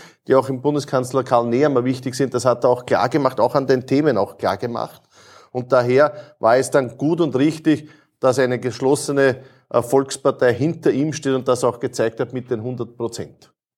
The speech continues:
Jetzt aber, und das ist schon noch wichtig, jetzt ist meiner Meinung nach schon wichtig, dass jetzt die Arbeit für das Land jetzt wieder, äh, weitergeht und da endlich einmal eine ruhige Fahr-, ruhige Fahrwasser, äh, kommen.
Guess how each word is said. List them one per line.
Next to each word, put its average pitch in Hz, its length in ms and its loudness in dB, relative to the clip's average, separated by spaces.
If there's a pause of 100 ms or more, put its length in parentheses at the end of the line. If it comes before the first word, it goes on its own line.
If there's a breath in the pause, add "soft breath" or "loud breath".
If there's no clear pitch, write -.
(600 soft breath)
Jetzt 143 340 0
aber, 143 220 4
und 131 140 -4
das 131 120 -2
ist 127 140 -4
schon 123 160 -4
noch 131 80 -6
wichtig, 131 380 -8 (300 loud breath)
jetzt 131 220 0
ist 123 100 0
meiner 127 240 4
Meinung 143 380 4
nach - 160 -6 (280 soft breath)
schon 135 260 2
wichtig, 143 280 2
dass 135 160 2
jetzt 127 240 -2
die - 160 -4
Arbeit 117 460 2
für 135 100 -2
das 117 220 0
Land 113 240 -2
jetzt 120 240 -2
wieder, 123 460 0
äh, 107 180 -2
weitergeht 139 680 2
und 131 180 0
da 135 120 4
endlich 131 280 0
einmal 127 200 0
eine 127 80 4
ruhige 131 280 0
Fahr-, 117 400 0 (120)
ruhige 131 340 -4
Fahrwasser, 117 720 0 (320 loud breath)
äh, 120 160 4
kommen. 127 640 0